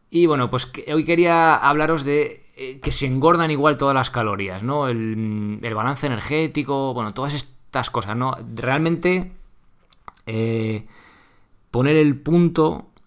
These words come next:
donde el foco en lo realmente importante, que al final es el cómo nuestro cuerpo utiliza dichas calorías, la calidad de las calorías, más que si como más o menos calorías, ¿no?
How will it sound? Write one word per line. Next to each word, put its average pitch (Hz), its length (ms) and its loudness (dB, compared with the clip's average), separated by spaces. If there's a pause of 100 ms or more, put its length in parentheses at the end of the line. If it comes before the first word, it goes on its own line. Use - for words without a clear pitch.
donde 104 1300 -6
el 113 220 -8
foco 147 680 -2
en 123 220 -4
lo 123 140 2
realmente 120 480 -2
importante, 117 880 -4 (140)
que 127 80 -2
al 123 80 0
final 117 440 -6
es - 520 -8
el 104 580 -8
cómo 127 220 -2
nuestro 117 260 -4
cuerpo 113 220 -4
utiliza 113 340 -4
dichas 110 240 -6
calorías, 113 500 -4
la 120 240 -4
calidad 127 680 0
de 120 120 -2
las 117 140 -2
calorías, 123 600 -2 (300)
más 127 220 -2
que 135 100 -2
si 120 140 -2
como 120 240 0
más 131 480 0
o 110 80 -8
menos 117 260 -4
calorías, 92 560 -6
¿no? 117 280 -10